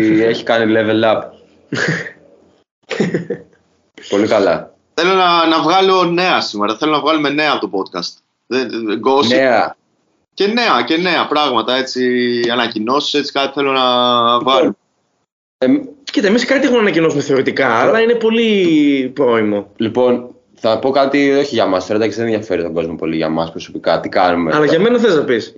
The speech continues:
Speaker 2: Δεν, δεν είπα τίποτα. Είπα ότι
Speaker 1: Α.
Speaker 2: σαν και ανανεώσει η πόλη
Speaker 1: Α,
Speaker 2: αυτή
Speaker 1: οκ,
Speaker 2: εδώ.
Speaker 1: οκ, οκ, οκ. Οκ.
Speaker 2: Λοιπόν, σήμερα, άσχετο με το hardcore, ε, ανακοινώνει κομμάτι, μαλάκα, ο Κουρμένταλας στον F F C.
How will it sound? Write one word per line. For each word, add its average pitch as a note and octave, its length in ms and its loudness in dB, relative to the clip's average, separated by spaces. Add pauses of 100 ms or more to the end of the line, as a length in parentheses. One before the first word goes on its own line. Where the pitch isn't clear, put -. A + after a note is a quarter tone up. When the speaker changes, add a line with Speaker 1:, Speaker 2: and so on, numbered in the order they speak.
(120)
Speaker 2:
Δεν, D#3+ 300 -2
δεν D3+ 160 0
είπα C#3+ 240 2
τίποτα. G2 500 0
Είπα B2+ 180 0
ότι C#3+ 140 -2
Speaker 1:
Α. C#3 140 2
Speaker 2:
σαν D3+ 200 -2
και D3+ 60 -2
ανανεώσει D3+ 460 0
η D#3+ 40 0
πόλη D3+ 280 2
Speaker 1:
Α, C3 40 2
Speaker 2:
αυτή A2 140 0
Speaker 1:
οκ, A#2+ 160 2
Speaker 2:
εδώ. A2+ 140 2
Speaker 1:
οκ, A#2+ 80 0
οκ, A2+ 240 0 (720)
οκ. A#2 80 -8
Οκ. G#2 220 -6 (160)
Speaker 2:
Λοιπόν, C#3 360 2
σήμερα, D3+ 520 2 (600)
άσχετο C3 480 0
με F#2+ 100 0
το F#2 520 0
hardcore, G2 480 0
ε, G#2 680 2
ανακοινώνει A2+ 580 2
κομμάτι, D3 420 2
μαλάκα, D3 380 2
ο B2+ 320 2
Κουρμένταλας A#2 600 0
στον G#2+ 160 -2
F A#2+ 60 -2
F A#2+ 80 -10 (120)
C. A2+ 220 -2